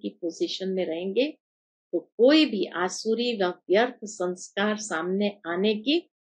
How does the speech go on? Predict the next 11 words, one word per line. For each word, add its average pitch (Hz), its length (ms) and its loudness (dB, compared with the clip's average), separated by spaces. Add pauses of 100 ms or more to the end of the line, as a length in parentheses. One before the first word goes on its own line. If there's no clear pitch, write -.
(420)
हिम्मत 254 400 6
भी 285 180 2
नहीं 214 280 2
रख 185 200 -2
सकेंगे। - 720 -12 (1200)
आज 202 220 0
का 190 160 0
बाबा 175 340 0
का 170 180 -10
स्लोगन 175 560 0
है, 240 300 -8